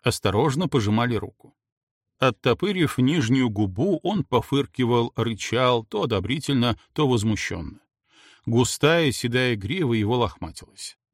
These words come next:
Он был, конечно, стар, но годы не источили его, а скорее задубили. Он был тяжёл и твёрд, как морёный дуб. Женщина, худенькая, немолодая, обняла его, расцеловала.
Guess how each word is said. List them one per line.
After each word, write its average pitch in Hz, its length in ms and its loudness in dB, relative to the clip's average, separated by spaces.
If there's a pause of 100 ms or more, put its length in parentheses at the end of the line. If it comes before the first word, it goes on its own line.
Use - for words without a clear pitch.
(140)
Он 214 240 0
был, 175 160 2
конечно, 156 500 0
стар, 87 460 -6 (300)
но 170 200 2
годы 175 360 2
не 151 180 4
источили 104 640 -2
его, 98 240 0
а 95 40 -2
скорее 156 560 -2
задубили. 104 720 -4 (520)
Он 160 220 2
был 151 140 2
тяжёл 135 420 0
и 135 60 -2
твёрд, 101 480 -2 (240)
как 120 280 -2
морёный 107 500 0
дуб. - 180 -14 (1400)
Женщина, 120 760 2
худенькая, 165 640 4
немолодая, 123 760 4
обняла 117 540 0
его, 131 360 0
расцеловала. 87 680 -4